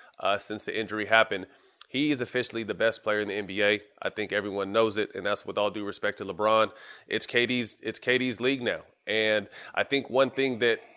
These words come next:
Brooklyn is doing now is being able to play with house money. Obviously, with James pulling his hamstring or tweaking his hamstring in the first game, Jack, we both know a week time is not enough to heal a hamstring. He may need two or three weeks. And the way they're playing,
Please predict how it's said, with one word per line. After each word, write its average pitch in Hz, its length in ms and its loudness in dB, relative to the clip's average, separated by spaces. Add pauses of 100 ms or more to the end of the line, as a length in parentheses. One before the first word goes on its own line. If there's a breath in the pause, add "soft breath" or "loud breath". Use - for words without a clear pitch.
(160)
Brooklyn 127 380 0
is 117 100 -2
doing 123 320 0
now 135 220 8
is 120 80 2
being 117 200 0
able 120 120 4
to 110 80 0
play 117 180 0
with 110 140 2
house 113 260 4
money. 113 260 2
Obviously, 120 360 0
with 104 180 -6
James 123 320 2
pulling 123 320 -2
his 113 140 -4
hamstring 120 440 0
or 101 80 -2
tweaking 127 360 -4
his 117 100 -2
hamstring 117 340 0
in 113 60 -2
the 110 60 0
first 117 280 0
game, 110 240 2 (380 soft breath)
Jack, 113 300 2
we 120 80 -2
both 120 260 2
know 117 380 4 (320 soft breath)
a 104 100 0
week 120 300 0
time 120 320 4
is 98 100 -4
not 113 200 4
enough 113 280 0
to 110 80 -8
heal 113 200 -2
a 101 40 -2
hamstring. 107 540 -2
He 120 120 -6
may 127 200 2
need 117 280 -4
two 123 220 -6
or 113 160 2
three 113 260 -6
weeks. 113 300 -4
And 101 100 -6
the 101 60 -2
way 113 160 2
they're 120 160 0
playing, 123 540 0